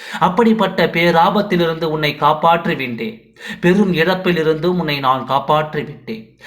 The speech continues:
எப்போதும் நான் வந்தால் அலட்சியம் செய்யாதே, காரணமில்லாமல் நான் வரமாட்டேன். என் வேலையை நான் முடித்து விட்டேன். உன்னை நான் காப்பாற்றியும் விட்டேன். நிம்மதியாக நான் சொல்கின்ற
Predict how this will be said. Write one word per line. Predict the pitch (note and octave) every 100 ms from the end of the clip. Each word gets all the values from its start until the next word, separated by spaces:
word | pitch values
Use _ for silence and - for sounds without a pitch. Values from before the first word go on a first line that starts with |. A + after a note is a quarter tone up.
| G#3+ D#3+
எப்போதும் | F3 F3 G3+ F#3 G3+ G#3
நான் | E3+ D#3
வந்தால் | D3 D#3 E3 F3+
அலட்சியம் | D#3+ F3 F3+ F3 D3+ -
செய்யாதே, | C3+ C#3 C3+ D3+ F3+
காரணமில்லாமல் | D3+ D3 D3+ D3+ C#3+ C#3+ D3+ E3+ D3
நான் | B2+ A#2
வரமாட்டேன். | A#2+ C3 C3 B2+ C3 E3 D3
என் | B2+ A#2
வேலையை | C3 D3+ C#3+ B2+
நான் | B2 A#2+ A#2
முடித்து | A#2+ C3 - A2
விட்டேன். | - - - _ - A3+ D3+
உன்னை | D3+ D3+ C#3+
நான் | C3+ B2+ A#2
காப்பாற்றியும் | B2+ C#3 D#3 D3+ D#3+ E3 D#3
விட்டேன். | A#2 - - - - F3+
நிம்மதியாக | D#3 F3+ F#3 E3+ F3 G#3 G3+
நான் | E3+ D3+
சொல்கின்ற | D#3 F3 F3 D3+ C3